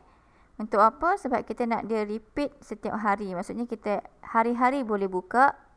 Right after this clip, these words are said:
link yang sama oleh guru yang terlibat. Okey. Kemudian dekat E N D S ni, ends,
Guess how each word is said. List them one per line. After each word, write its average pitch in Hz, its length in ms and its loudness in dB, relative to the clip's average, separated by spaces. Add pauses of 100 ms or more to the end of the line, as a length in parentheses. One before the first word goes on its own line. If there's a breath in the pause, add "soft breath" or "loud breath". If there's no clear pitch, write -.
(120)
link 240 380 0
yang 214 180 -2
sama 196 600 0 (580 loud breath)
oleh 233 380 -2
guru 233 640 0
yang 262 400 0
terlibat. 196 800 0 (500 soft breath)
Okey. 190 540 -6 (260)
Kemudian 240 480 -2
dekat 247 400 0
E 254 240 -4
N 220 240 -4
D 214 140 -4
S 214 260 0
ni, 262 240 -4
ends, 214 400 -4